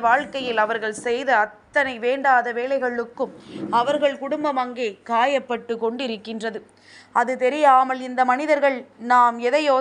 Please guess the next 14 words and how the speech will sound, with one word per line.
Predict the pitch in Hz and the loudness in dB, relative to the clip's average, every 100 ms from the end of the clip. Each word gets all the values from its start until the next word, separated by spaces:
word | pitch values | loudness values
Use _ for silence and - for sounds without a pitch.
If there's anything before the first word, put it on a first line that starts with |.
| 262 | 2
செய்கின்றோம், | 277 294 285 262 262 190 - - - | -2 -2 -4 0 0 0 -8 -20 -2
அடுத்தவர்களின் | 214 233 277 269 247 240 240 226 220 | 0 0 0 0 0 0 0 2 2
அழுகையை | 277 285 269 247 | 2 -2 -4 -4
கண்டு | 247 240 240 247 | -2 -2 -2 -2
சந்தோஷப்படுகின்றோம் | 247 285 269 254 247 233 233 233 240 240 202 202 208 | 0 2 2 2 0 0 -2 -6 -4 -2 -2 -2 -6
என்று | 214 | -6
நினைத்து | 214 220 262 269 240 | -8 -6 -8 -6 -6
கொண்டு | 226 226 226 190 - - - | -4 -2 -4 -6 -12 -20 -2
அங்கே | 233 247 247 240 | 0 0 0 0
மனமகிழ்ச்சியில் | 233 233 233 269 285 - 262 247 247 | 2 2 2 0 -6 -8 -6 -6 -6
இருந்து | 285 277 233 | -4 -2 -2
கொண்டிருக்கின்றார்கள். | 226 220 220 - 254 214 220 214 208 - _ _ _ _ _ _ _ _ | -2 -2 -6 -8 -10 0 2 2 -2 -12 _ _ _ _ _ _ _ _
இவர்களின் | 185 220 233 220 214 214 214 | -8 -2 0 2 0 -2 -2
சந்தோஷத்திற்கு | 220 240 233 233 226 233 226 247 | 0 0 0 -2 -8 -8 -10 -6